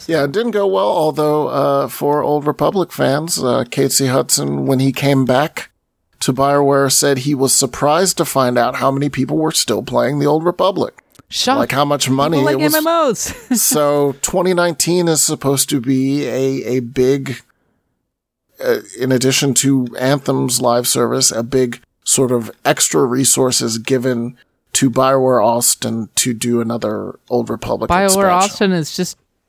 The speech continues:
Speaker 2: doing support for Anthem, though.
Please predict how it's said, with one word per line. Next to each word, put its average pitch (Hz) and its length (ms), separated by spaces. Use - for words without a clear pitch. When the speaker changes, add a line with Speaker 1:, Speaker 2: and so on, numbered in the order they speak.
Speaker 2:
doing 175 420
support 220 640
for 151 500
Anthem, 190 440
though. - 380